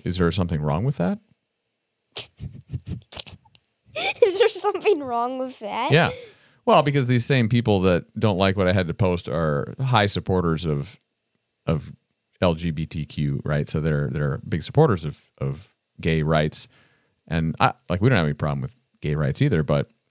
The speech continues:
Speaker 1: uh, they're, uh, poking fun at me and making gay insinuations, um, as if there's something wrong with it, which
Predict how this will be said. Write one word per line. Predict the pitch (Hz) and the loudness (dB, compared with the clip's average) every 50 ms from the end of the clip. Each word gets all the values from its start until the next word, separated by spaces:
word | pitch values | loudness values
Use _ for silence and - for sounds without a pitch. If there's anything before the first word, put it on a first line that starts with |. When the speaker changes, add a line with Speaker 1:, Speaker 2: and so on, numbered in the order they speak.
| _ _ | _ _
Speaker 1:
uh, | 80 73 | -2 0
they're, | 73 71 71 69 69 65 | 0 0 0 0 0 -2
uh, | 62 58 58 - - - _ _ _ | -2 -4 -8 -10 -14 -16 _ _ _
poking | - - 101 92 90 82 | -2 -2 0 0 -2 -4
fun | - - 87 85 82 | -2 -2 -2 0 -2
at | - - | -4 -4
me | - 78 71 71 71 73 76 - - | -4 -4 -4 -2 -4 -4 -6 -8 -8
and | 71 69 | -8 -6
making | 76 73 73 85 76 71 73 | -6 -6 -6 -6 -6 -6 -2
gay | 76 80 82 82 | 0 0 0 0
insinuations, | 78 76 - - 73 76 73 69 62 69 - - 64 65 71 - - - - - | 0 -2 -2 -4 -4 -4 -2 -2 -4 -4 -4 -4 -6 -6 -6 -8 -10 -10 -8 -6
um, | 73 73 - - - - - | -6 -4 -4 -6 -6 -6 -6
as | 82 85 | -4 -4
if | 85 - | -4 -4
there's | - 73 - | -4 -4 -2
something | - 76 73 71 78 | -2 -2 -2 0 0
wrong | 92 104 90 | 0 0 0
with | - - - | -2 -4 -6
it, | - - - _ - - - - - - - - _ - | -10 -12 -12 _ -20 -20 -20 -20 -20 -20 -20 -20 _ -6
which | 123 120 - - - - | -6 -6 -6 -8 -12 -14